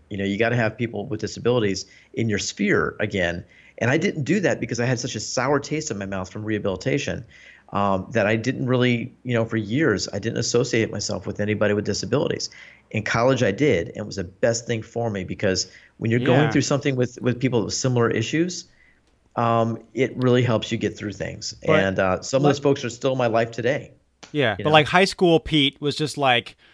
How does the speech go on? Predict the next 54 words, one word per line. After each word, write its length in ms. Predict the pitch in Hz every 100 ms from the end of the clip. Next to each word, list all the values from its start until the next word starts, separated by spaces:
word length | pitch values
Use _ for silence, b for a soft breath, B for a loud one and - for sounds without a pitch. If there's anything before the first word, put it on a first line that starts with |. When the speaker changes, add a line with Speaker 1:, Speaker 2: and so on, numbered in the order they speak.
| b b b _
Speaker 2:
"Screw 340 | - - 196
you, 460 | 180 165 165 165 165
I 140 | 151
can 180 | 160 160
do 140 | 156
anything 420 | 151 156 - 143 139
you 180 | 151
can 220 | 151 156 143
do." 520 | 143 143 143 143 139
Like, 240 | 127 120
I 80 | 131
don't, 360 | 135 131 127 - _
you 160 | 143
know, 260 | 127 123 120
i-, 80 | 156
if 240 | 180 170
you 60 | 156
Speaker 1:
It 40 |
Speaker 2:
saw 280 | 143 165 170
another 300 | 180 170 170
guy 120 | 156
in 60 | 151
a 60 |
wheelchair, 400 | 147 160 - 156
you're 80 | 143
like, 160 | 123 117
"Oh, 160 | 120
that 0 |
Speaker 1:
Yes. 200 | 117 117
Speaker 2:
guy, 360 | 117 110 110 107
Speaker 1:
It, 180 | - 127
you, 240 | 143 139 135
Speaker 2:
you 140 | 131
know, 160 | 110 107
Speaker 1:
you 60 | 139
Speaker 2:
no, 120 | 160
he's 200 | 175 170
Speaker 1:
na-, 20 |
Speaker 2:
got 200 | 180 156
Speaker 1:
you 60 | -
nailed 60 |
Speaker 2:
other, 200 | 160 156
Speaker 1:
it. 60 | 139
Speaker 2:
he's 140 | 147
got, 320 | 131 139 135 -
you 120 | 151
know, 100 | 127
mental 380 | 135 147 135 135
Speaker 1:
<laughs> 80 | 131
Speaker 2:
issues. 320 | 131 127 113
He's 340 | 127 147 147
not 380 | 131 120 110 -
me. 420 | 127 147 143 139
I, 380 | 127 117 117 113